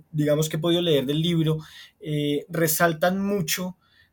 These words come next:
digamos, las, las, como la actitud que hay que tener o la, la perspectiva que hay que tener, digamos, en tiempos como los que estamos viviendo.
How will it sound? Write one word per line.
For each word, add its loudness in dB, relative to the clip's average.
digamos, 2
las, 0
las, 0
como 2
la 6
actitud -2
que -6
hay -6
que -4
tener 2
o -4
la, -6
la -12
perspectiva -2
que -4
hay -4
que -8
tener, 0
digamos, 2
en 0
tiempos 2
como -2
los -6
que -6
estamos -2
viviendo. 0